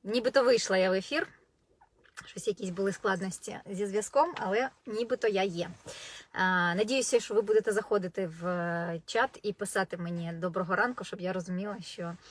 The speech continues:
е, зв'язок є і ви мене чуєте. Так, ну що, давайте сьогодні ми з вами поспілкуємося на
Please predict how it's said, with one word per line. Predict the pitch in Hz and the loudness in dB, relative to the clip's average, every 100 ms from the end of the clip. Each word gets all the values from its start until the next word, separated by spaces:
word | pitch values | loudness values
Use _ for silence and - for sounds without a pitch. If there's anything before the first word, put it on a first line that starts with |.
| - - - - | -20 -20 -18 -6
е, | 185 185 185 180 180 | -2 0 0 0 0
зв'язок | 185 202 208 - | 0 0 0 -2
є | 190 254 | -2 -2
і | 269 254 180 175 170 | -2 -4 -2 -2 -2
ви | 160 | -2
мене | 190 190 | -4 -4
чуєте. | - 165 156 165 - - - - - | -6 -8 -8 -10 -12 -16 -16 -18 0
Так, | 208 180 | 2 4
ну | 233 | 2
що, | - 269 160 151 - | 2 0 -2 -10 -8
давайте | 180 214 277 320 - 262 262 - | 0 8 8 8 6 4 6 2
сьогодні | 202 - 214 262 254 | -2 0 4 6 4
ми | 226 214 | -2 -2
з | 185 | 2
вами | 202 208 | 4 4
поспілкуємося | 180 - 185 175 262 285 233 - | 0 -6 -6 -2 0 0 -2 -4
на | 180 | -4